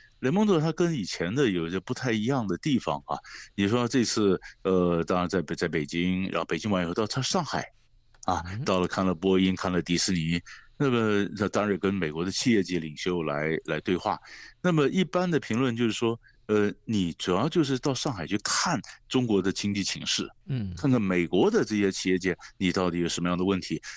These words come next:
Speaker 1: 因为中国大陆现在经济是下行的嘛，
Speaker 2: 嗯。
Speaker 1: 那经济不好嘛，那不好，那于是到底是怎么回事？他的实地去观察啊。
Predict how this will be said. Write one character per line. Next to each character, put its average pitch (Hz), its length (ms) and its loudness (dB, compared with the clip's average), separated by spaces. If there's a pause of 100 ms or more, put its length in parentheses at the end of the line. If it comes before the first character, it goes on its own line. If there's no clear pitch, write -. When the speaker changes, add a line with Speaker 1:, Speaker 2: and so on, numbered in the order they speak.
Speaker 1:
因 220 80 2
为 190 60 4
中 220 140 2
国 220 80 4
大 208 160 2
陆 170 100 4
现 156 100 0
在 156 80 2
经 170 220 -2
济 165 140 0
是 143 120 -2
下 160 320 0
行 80 300 -4
的 80 100 -6
嘛， 67 80 -8 (160)
Speaker 2:
嗯。 110 400 -6
Speaker 1:
那 202 80 0
经 226 200 4
济 202 100 4
不 - 180 -2
好 71 280 0
嘛， - 140 -8 (280)
那 185 80 0
不 233 180 0
好， 95 300 2
那 135 160 0
于 120 140 2
是 120 260 0
到 170 160 2
底 107 180 -2
是 110 140 -6
怎 95 120 0
么 95 100 -2
回 98 100 2
事？ 90 220 0
他 82 100 -6
的 85 80 -6
实 - 160 -6
地 90 180 -4
去 85 120 -8
观 95 180 0
察 82 340 0 (100)
啊。 82 160 -4